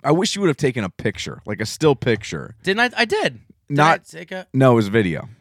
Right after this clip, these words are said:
Speaker 2: Oh, maybe I didn't send it. I took a, one of those long
Speaker 1: Oh, maybe you did. Maybe you did. Maybe you did. I'll have to look.
Speaker 2: And, uh, it's, it's crazy. It, it's just, and the bathrooms are insanely clean. That's what they're known for.
Speaker 1: They're
Speaker 2: There's
Speaker 1: known
Speaker 2: a sign that
Speaker 1: for their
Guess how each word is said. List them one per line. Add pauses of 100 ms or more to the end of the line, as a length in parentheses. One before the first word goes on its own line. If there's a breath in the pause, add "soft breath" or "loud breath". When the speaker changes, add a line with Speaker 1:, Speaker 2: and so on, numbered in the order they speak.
(300)
Speaker 2:
Oh,
maybe
I
didn't
send
it.
I
took
a,
one
of
those
long
Speaker 1:
Oh,
maybe
you
did.
Maybe
you
did.
Maybe
you
did.
I'll
have
to
look.
Speaker 2:
And,
uh,
it's,
it's
crazy.
It,
it's
just, (600)
and
the
bathrooms (220)
are
insanely
clean.
That's
what
they're
known
for. (100)
Speaker 1:
They're
Speaker 2:
There's
Speaker 1:
known
Speaker 2:
a
sign
that
Speaker 1:
for
their